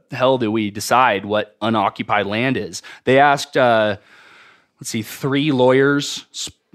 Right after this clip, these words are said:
uh, attorneys spoke before the Supreme Court. Um, one representing Herrera, one representing the United States. Wh-, who is intervening on behalf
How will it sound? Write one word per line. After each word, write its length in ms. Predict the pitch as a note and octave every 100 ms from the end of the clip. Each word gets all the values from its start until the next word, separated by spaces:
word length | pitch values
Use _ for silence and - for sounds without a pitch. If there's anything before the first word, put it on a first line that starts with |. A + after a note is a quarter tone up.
| _ B2
uh, 220 | B2 A#2
attorneys 400 | A2+ C#3 C3+ B2
spoke 480 | - - B2 - -
before 240 | A#2+ B2
the 140 | A#2 A2
Supreme 440 | B2 - B2 A2
Court. 460 | - A2+ A2 - _ _ -
Um, 400 | A2 G#2 F#2 -
one 180 | A#2 A2+
representing 560 | A2 - G#2 A2 G#2
Herrera, 400 | G2+ G#2+ G#2 G#2
one 220 | G2+ G#2+
representing 480 | G#2+ G2+ B2+ A#2 G#2+
the 60 | G#2
United 300 | G#2 G2+ G2+
States. 360 | - G#2+ G2
Wh-, 160 | - C#3+
who 160 | D#3+ F3+
is 120 | D3+
intervening 600 | D3 A2+ A#2+ C3+ B2+ G#2
on 140 | G2+
behalf 580 | G2 G2 B2+ G2+ - -